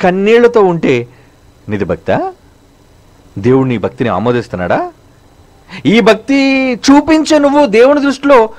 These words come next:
నువ్వు అనుకుంటున్నావు, "నేను చాలా బుద్ధిమంతుణ్ణి" అని, కానీ దేవుడు అంటున్నాడు,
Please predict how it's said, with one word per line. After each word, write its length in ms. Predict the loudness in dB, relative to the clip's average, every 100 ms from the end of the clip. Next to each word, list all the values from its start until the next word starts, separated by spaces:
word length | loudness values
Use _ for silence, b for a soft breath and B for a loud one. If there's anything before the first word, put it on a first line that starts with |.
| -8 -2
నువ్వు 160 | 4
అనుకుంటున్నావు, 440 | 4 2 2 2 2
"నేను 140 | -2 -4
చాలా 300 | -6 -4 -4
బుద్ధిమంతుణ్ణి" 800 | -4 -4 -4 -4 -4 -6 -4 -4
అని, 100 | -4
కానీ 200 | -6 -4
దేవుడు 260 | -2 0 -2
అంటున్నాడు, 340 | -2 -4